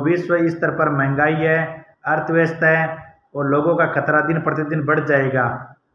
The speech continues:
इसलिए जो हमारे वीडियो को अभी तक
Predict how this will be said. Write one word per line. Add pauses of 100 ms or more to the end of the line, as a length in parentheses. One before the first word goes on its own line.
(220)
इसलिए (640)
जो (560)
हमारे
वीडियो
को
अभी
तक